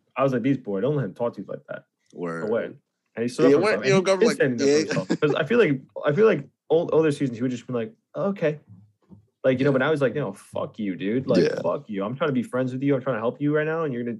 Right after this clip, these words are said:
Speaker 1: do this shit to me? All right, bet.
Speaker 2: Right.
Speaker 1: Fuck off." Like, and
Speaker 2: Yeah.
Speaker 1: then with Starfire, "Stay the fuck away from me." St-, like, and then, and then when he's in the trunk, he's like, "Let me out." Like, he's just like,
Speaker 2: Yeah, that shit was dumb funny.
Speaker 1: he's like, "What the fuck? I try to help you, and you
Speaker 2: Yeah.
Speaker 1: sock me in the eye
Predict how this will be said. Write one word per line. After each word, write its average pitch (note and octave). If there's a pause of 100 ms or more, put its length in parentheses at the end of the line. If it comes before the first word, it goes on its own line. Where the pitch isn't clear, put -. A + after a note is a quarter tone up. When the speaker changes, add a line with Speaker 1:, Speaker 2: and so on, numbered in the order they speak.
Speaker 1:
do C3
this D3
shit E3
to -
me? G3+
All A#2+
right, F2
bet. E2
Speaker 2:
Right. D#2+
Speaker 1:
Fuck A2
off." - (720)
Like, A2
and E2+
Speaker 2:
Yeah. E2+
Speaker 1:
then A#2
with A#2
Starfire, G#2+ (220)
"Stay -
the D3
fuck C#3
away B2
from A2
me." G2+ (280)
St-, -
like, C3 (360)
and C#3+
then, C#3
and C#3
then C3+
when C3
he's B2+
in C#3+
the B2
trunk, C3+
he's B2
like, A#2+ (100)
"Let C3+
me G3
out." A#3
Like, D#3+
he's D#3
just D#3
like, D3
Speaker 2:
Yeah, G#2
that G2
shit B2
was G#2
dumb G2
funny. G2
Speaker 1:
he's -
like, D#3
"What F3+
the F3+
fuck? C#3
I B2+
try C#3+
to C3
help C3+
you, D#3+
and C3
you -
Speaker 2:
Yeah. A2
Speaker 1:
sock C#3
me D3
in C#3
the C3+
eye A2